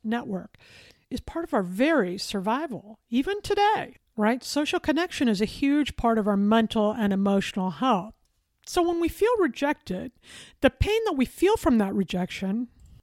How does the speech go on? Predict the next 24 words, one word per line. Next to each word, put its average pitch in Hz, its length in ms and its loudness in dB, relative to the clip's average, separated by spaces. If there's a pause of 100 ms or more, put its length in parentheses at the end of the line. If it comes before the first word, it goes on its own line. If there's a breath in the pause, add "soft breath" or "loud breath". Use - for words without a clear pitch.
(120)
can 214 260 -2
be 285 120 -2
motivating. 302 760 0 (600 soft breath)
It 240 140 -6
can 240 160 2
help 247 260 0
us, - 340 -4
mm, 226 360 -2
b-, 208 240 -8
correct 233 400 -2
our 302 100 0
behavior, 254 720 2 (360)
do 226 180 2
better, 226 640 0 (160)
and 202 400 0 (400 loud breath)
learn 220 400 4
about 214 340 2
ourselves 240 600 2
and 208 100 2
the 202 60 4
world 233 440 6
in 208 160 2
a 202 40 6
way 196 300 4